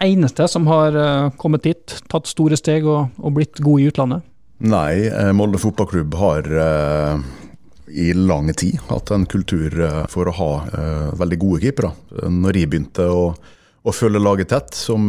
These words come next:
Speaker 2: nå er tjuefem år siden, så var det Morten Bakke som var keeperlegenden. Han sto, eh, hvert eneste sekund i, eh,
Speaker 1: Han toppa den lista,
Speaker 2: årevis.
Speaker 1: Hanna.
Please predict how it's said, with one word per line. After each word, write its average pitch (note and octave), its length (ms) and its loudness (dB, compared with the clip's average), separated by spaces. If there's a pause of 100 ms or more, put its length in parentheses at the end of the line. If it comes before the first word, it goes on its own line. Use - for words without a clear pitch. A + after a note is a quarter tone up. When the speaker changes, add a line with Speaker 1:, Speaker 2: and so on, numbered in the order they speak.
Speaker 2:
nå G2+ 300 2
er F2 140 -2
tjuefem F#2 600 -4
år F#2 120 0
siden, D#2 240 -6
så A#1 140 -6
var G#2 100 -2
det G2 80 0
Morten G2+ 220 -2 (380)
Bakke - 400 -8
som F#2 240 -4
var E2 260 -4 (500)
keeperlegenden. D#2+ 920 -2
Han F2 160 -4
sto, D#2 400 -4
eh, D2+ 560 -4
hvert D#2 460 -6 (140)
eneste A2+ 680 -2
sekund F2+ 420 -2 (140)
i, F2+ 380 -2
eh, E2 340 -2
Speaker 1:
Han E2+ 100 -4
toppa E3+ 340 0
den D3 120 2
lista, C3 260 2
Speaker 2:
årevis. B2 440 2
Speaker 1:
Hanna. D#3 300 0